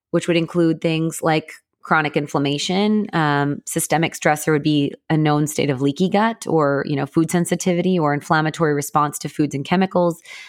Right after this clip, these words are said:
A systemic stressor could be dysbiosis or bacterial overgrowth. A systemic stressor could be toxicity, right? Like, um, you know, heavy metal toxicity or mold toxicity. So all of those stressors, of course,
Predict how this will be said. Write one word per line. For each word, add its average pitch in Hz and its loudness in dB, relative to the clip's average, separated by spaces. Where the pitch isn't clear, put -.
A 160 0
systemic 165 0
stressor 156 0
could 160 2
be 151 2
dysbiosis 160 0
or 147 2
bacterial 185 0
overgrowth. 170 2
A 147 4
systemic 156 -2
stressor 151 0
could 151 0
be 143 2
toxicity, 190 0
right? 151 -2
Like, - -2
um, 135 -4
you 139 -4
know, - -6
heavy 151 0
metal 170 2
toxicity 151 -2
or 135 0
mold 147 2
toxicity. - -4
So - 0
all 294 2
of 220 0
those 170 2
stressors, 151 -2
of 156 -4
course, 151 -2